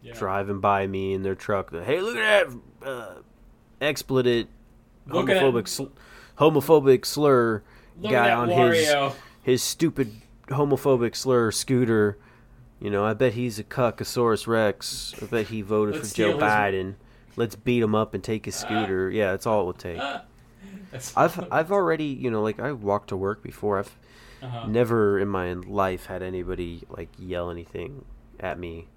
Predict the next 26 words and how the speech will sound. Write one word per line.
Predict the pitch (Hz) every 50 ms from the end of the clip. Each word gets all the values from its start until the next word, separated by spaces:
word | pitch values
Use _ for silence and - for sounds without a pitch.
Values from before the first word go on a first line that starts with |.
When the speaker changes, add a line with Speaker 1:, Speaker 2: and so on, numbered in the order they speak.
| _ - - -
Speaker 2:
on | - 104
the | 98
side | - - 95 92 90
of | 87
the | 87
Speaker 1:
Until | 85 87
you | 87 85
Speaker 2:
road, | 85 82
Speaker 1:
started | 87 87 85 82
Speaker 2:
like, | 107
Speaker 1:
walking. | 104 107 - - - - - - - - - - - -
Speaker 2:
like | 101 95 104
when | 101 95
I |
was | 95 92 90
in | 95
Columbus, | 90 - - 87 87 85 87 85 85 85 - - - - -
being | - 95 92 90 90
a | 87 85
Speaker 1:
Uh-huh. | 85 101 117 110
Speaker 2:
pedestrian. | - 90 92 87 85 - - - 90 87 85 85 82 82 85 - - - - - _ _ _ _ _ -
But, | 104 95
like, | 92 90 87 -
here, | - 110 110 107 101 95 92
it's | 90 - -
like | - 90 90 90 - - -